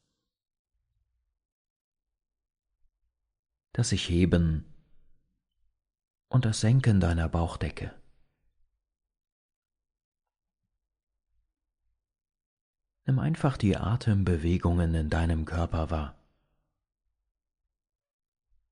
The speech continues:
und komme so mehr und mehr in deiner Position an.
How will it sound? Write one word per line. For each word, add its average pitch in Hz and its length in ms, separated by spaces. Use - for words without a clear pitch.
und 104 160
komme 98 340
so 87 280
mehr 90 420
und 78 300
mehr 82 380
in 104 380
deiner 131 340
Position 101 800
an. 71 300